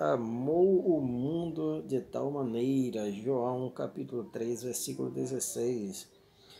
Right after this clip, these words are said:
O pregador pode tomar essa frase, correr com ela desde até o retorno de Cristo e nunca ficar sem palavras para dizer. Essa mensagem é tão altamente importante que é enviada até os confins da terra.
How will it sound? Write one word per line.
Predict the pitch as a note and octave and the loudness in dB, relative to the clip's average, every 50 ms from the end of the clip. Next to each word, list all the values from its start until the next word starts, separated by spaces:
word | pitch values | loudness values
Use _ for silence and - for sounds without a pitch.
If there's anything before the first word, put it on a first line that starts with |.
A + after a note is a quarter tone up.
| - - - | -20 -10 -6
O | - C#3 | -4 0
pregador | - D#3 D#3+ D3 C#3+ C3+ C3+ D#3+ | 2 2 4 4 4 4 2 2
pode | E3 - D3+ C#3+ C#3 | 2 2 0 0 0
tomar | C#3 - C#3 C3+ C#3+ D3 | 0 0 2 2 2 2
essa | C#3+ C#3 - C3 - | 2 0 0 -2 -4
frase, | - - B2+ A#2+ A#2+ B2 - - G3+ G3+ G#3+ G3+ - - - - - - - - _ - | -2 -2 0 2 4 4 4 2 2 -2 -4 -6 -10 -14 -20 -20 -20 -20 -20 -20 _ -2
correr | - D#3 C3+ A2+ C3 D#3 | 2 2 4 4 4 2
com | D3+ - C#3+ C#3 | 2 2 2 2
ela | C#3 C#3 C#3+ C3+ A2+ G#2+ - - - | 4 4 4 2 2 0 -6 0 6
desde | F3+ F#3 G3+ G3 F#3 - - E3+ E3+ | 6 8 8 8 6 2 0 -2 0
até | F3 F3 C#3 - - D#3 | 0 -2 -2 0 0 2
o | E3+ D#3+ D#3 D3 | 2 2 2 2
retorno | C#3 C#3+ C#3+ B2 - - - - - D#3 E3 F3+ F#3 E3+ D3 C#3 C3 A2+ A#2 A#2+ A2+ G#2+ G2+ G2+ B2 A#2+ | 2 2 0 0 0 -4 -12 -10 -4 2 6 8 8 8 6 4 2 2 0 -2 -2 -2 -4 -6 0 2
de | C3+ B2 | 2 2
Cristo | G2 - - G#2+ A2+ A2 G2 - - - G#2+ G2 - - - _ _ _ - - - _ _ - | 2 0 -4 -4 -2 -2 -4 -4 -4 -6 -12 -14 -16 -20 -20 _ _ _ -20 -20 -20 _ _ -4
e | D#3+ | 0
nunca | C#3 D3 D#3 C3+ D3+ | 2 2 2 2 2
ficar | C3+ - C#3 C3 - C3 | 0 0 0 0 0 0
sem | B2+ - - C3+ C3 | 0 0 0 -2 0
palavras | B2+ - A2+ G#2+ A2 A2+ A2+ G#2+ A2+ G#2 - | 0 0 0 2 2 0 0 -2 -4 -6 -6
para | - A2 G#2+ G#2 | -6 -4 -4 -2
dizer. | G2 G2+ F#2 F#2+ F#2+ F#2 F#2 F2+ - - _ - - - - - _ - - - - - | -2 -4 -4 -4 -4 -6 -6 -8 -10 -16 _ -20 -20 -20 -20 -20 _ -20 -20 -20 -10 -8
Essa | - G#2 - B2+ | -4 -2 0 0
mensagem | B2 A2+ G#2 - - B2 C3 C3 C3 A#2 G2 G#2+ G#2 G2+ G2 - - - - - - - - - - | 0 0 -2 -2 0 2 2 4 2 2 0 -2 -4 -4 -6 -10 -14 -20 -20 -20 -20 -20 -20 -8 -6
é | - | -6
tão | G3 - - - D#3 D3 C#3 | -6 -4 -4 -2 0 2 2
altamente | C3+ C3+ C#3 C3 C3 C3+ A#2+ A#2+ B2 B2 - | 2 2 2 2 2 2 2 2 0 0 -2
importante | C3+ B2+ - B2 A#2 G#2+ G#2+ G2 - C3 C3 B2 - B2+ | -2 -2 0 -2 -2 -2 -4 -4 -2 -2 -2 0 -2 -2
que | A#2+ - | 0 2
é | B2 A#2+ | 2 2
enviada | B2 B2+ A2+ G2 A2 A#2 A#2 A#2 A#2 A2 | 2 2 0 -2 0 0 0 0 0 -2
até | - B2+ | -2 -2
os | B2 B2 | -2 -2
confins | - - A#2 G#2 - - B2 A#2+ A2+ | -2 -2 -4 -4 -4 -4 -4 -4 -2
da | A#2+ A#2 G#2+ | -2 -4 -4
terra. | G2 - - - - B2+ B2+ A#2 G2+ G#2 G2+ G2 | -4 -8 -6 -2 0 2 2 2 0 -2 -6 -8